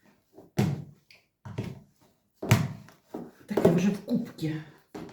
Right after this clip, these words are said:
Я думаю, що вийде добре. От. Зараз я його прикрию і на півгодинки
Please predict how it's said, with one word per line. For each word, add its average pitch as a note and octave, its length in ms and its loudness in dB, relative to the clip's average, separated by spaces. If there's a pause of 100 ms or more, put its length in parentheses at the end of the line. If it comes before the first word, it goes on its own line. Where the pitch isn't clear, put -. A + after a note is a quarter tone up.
(1700)
Я G3 160 -2
думаю, G#3 300 6
що F#3+ 220 0
вийде B2+ 600 -2
добре. B2+ 500 -2 (2250)
От. D#3 560 -4 (2250)
Зараз D#3+ 480 -4
я D#3+ 80 2
його D#3 420 -2 (1120)
прикрию F3+ 600 0
і F3+ 120 0
на F3+ 140 6
півгодинки F3+ 1120 0